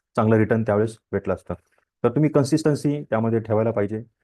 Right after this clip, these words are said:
जी, जी तुम्ही ठरवलेली आहे एसआयपी करायची किंवा लंप सम करायची, त्या पद्धतीने तुम्ही करायचं. त्यानंतर डायव्हर्सिफिकेशन जसं बघितलं आपण याच्यामध्ये असायला पाहिजे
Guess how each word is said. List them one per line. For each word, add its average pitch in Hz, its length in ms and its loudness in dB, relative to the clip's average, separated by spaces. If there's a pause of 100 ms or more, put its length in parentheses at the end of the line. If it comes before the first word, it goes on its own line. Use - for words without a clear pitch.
(200)
जी, 107 340 -2
जी 113 300 0
तुम्ही 117 260 -4
ठरवलेली 117 360 0
आहे 107 200 -2
एसआयपी 117 380 -4
करायची 113 260 0
किंवा 175 160 -6
लंप 127 160 -4
सम 110 120 -6
करायची, 90 340 -8
त्या - 400 -6
पद्धतीने 110 320 0
तुम्ही 113 200 -2
करायचं. 110 340 -2
त्यानंतर - 680 -8
डायव्हर्सिफिकेशन 117 800 0
जसं 113 220 -6
बघितलं 110 260 0
आपण 113 160 -2
याच्यामध्ये 107 320 -4
असायला 113 240 -2
पाहिजे 110 280 -2